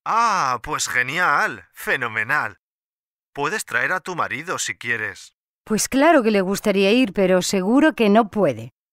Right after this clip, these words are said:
Speaker 2: Es que, sabes, también está trabajando. Pero muchas gracias por la invitación. Bien,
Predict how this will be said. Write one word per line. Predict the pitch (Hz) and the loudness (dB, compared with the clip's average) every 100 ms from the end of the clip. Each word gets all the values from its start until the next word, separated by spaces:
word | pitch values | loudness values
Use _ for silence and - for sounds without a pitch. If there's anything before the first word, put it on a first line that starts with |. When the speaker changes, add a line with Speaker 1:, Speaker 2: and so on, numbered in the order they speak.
| _ _ | _ _
Speaker 2:
Es | 180 175 | -8 -6
que, | - 196 170 | 0 2 2
sabes, | - 196 196 196 175 - - _ - | 2 2 4 4 0 -4 -8 _ 0
también | 190 185 196 202 | 4 6 6 4
está | - 202 | 4 2
trabajando. | 190 175 175 208 202 185 135 135 _ _ _ _ _ | 2 2 2 2 2 2 -2 -8 _ _ _ _ _
Pero | 190 208 185 | 2 4 6
muchas | 190 202 208 185 | 4 2 0 0
gracias | 202 208 - 151 | 0 0 0 -6
por | - 160 | -4 0
la | 170 | 2
invitación. | 165 165 165 170 135 127 _ _ _ _ _ - | 2 2 0 0 -4 -6 _ _ _ _ _ 0
Bien, | 202 196 156 | 4 6 4